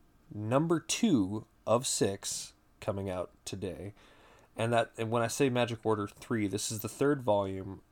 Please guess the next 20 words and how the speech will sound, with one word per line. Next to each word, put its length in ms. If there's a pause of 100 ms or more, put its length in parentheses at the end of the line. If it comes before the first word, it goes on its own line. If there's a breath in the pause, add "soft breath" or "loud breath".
that's 260
come 180
out. 260 (640 soft breath)
And 400
this 240
is, 220 (360)
again, 480 (100)
another 440 (180)
Knights 260
of 40
the 80
Round 240
Table 280
type 260
storyline, 520
but 100
it's 120
very 260
modern 480
day. 320